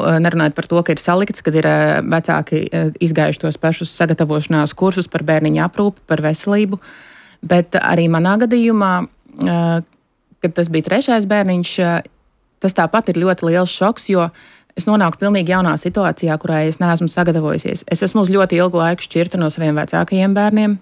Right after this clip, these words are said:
Ā, mums vēl to laiku sakrita, kad, mm,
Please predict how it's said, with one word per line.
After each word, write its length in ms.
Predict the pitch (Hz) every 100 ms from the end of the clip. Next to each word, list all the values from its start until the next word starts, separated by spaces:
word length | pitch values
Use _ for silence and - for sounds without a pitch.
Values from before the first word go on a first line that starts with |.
| - - - - - -
Ā, 100 | 175 165 165 165 160 165 - _ _ -
mums 280 | - 180 -
vēl 100 | 160
to 120 | 165 170
laiku 240 | 165 -
sakrita, 460 | 170 175 175 160 160 156 156
kad, 160 | 165 151 - -
mm, 320 | - - -